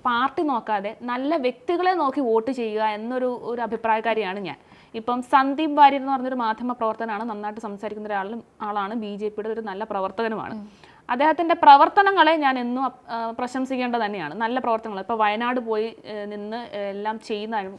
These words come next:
Speaker 1: കെ സുരേന്ദ്രനെ മാറ്റി നിർത്താം.
Speaker 2: ഉം.
Speaker 1: വയനാട് ജി-, വയനാട്ടിലെ ഒരു ലീഡർഷിപ്പ്, ഏ,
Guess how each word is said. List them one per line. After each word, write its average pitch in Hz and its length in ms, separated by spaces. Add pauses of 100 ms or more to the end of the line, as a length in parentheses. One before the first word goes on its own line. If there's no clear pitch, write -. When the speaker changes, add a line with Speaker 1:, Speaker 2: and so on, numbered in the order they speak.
Speaker 1:
കെ 220 80
സുരേന്ദ്രനെ 240 600
മാറ്റി 277 320
നിർത്താം. 208 300 (300)
Speaker 2:
ഉം. 220 80
Speaker 1:
വയനാട് 220 400
ജി-, 226 140 (180)
വയനാട്ടിലെ 233 880 (760)
ഒരു 233 140
ലീഡർഷിപ്പ്, 247 600
ഏ, 277 360